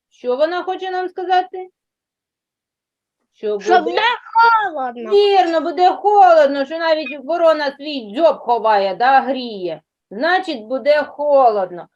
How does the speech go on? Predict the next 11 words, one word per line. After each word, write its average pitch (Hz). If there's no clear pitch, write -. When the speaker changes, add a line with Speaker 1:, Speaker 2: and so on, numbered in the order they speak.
Speaker 1:
Ось 285
такі 302
бувають 277
прикмети 247
взимку. 202
Ми 220
тепер 254
теж 214
будемо 185
спостерігати, 196
да, 226